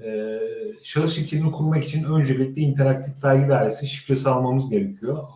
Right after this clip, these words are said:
Bu şifreyi E-Devlet yoluyla online bir şekilde alabiliyoruz. Daha sonra işe başlama bildirimi veriyoruz. Aslında işe başlama bildirimi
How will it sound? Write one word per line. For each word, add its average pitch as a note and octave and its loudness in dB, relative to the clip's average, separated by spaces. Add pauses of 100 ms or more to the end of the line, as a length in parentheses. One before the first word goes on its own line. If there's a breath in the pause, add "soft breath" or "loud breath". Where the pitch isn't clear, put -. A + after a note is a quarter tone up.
(120)
Bu C#3 -4
şifreyi C3+ 2
E-Devlet C3 4
yoluyla B2+ 0 (300 loud breath)
online C3+ 8
bir - -4
şekilde - -2
alabiliyoruz. C3+ 6 (640)
Daha D3 4
sonra C#3+ -2
işe D#3 -4
başlama D3 0
bildirimi C#3 4
veriyoruz. G2 -4
Aslında D3 -4
işe D3 -6
başlama D3 0
bildirimi D3 0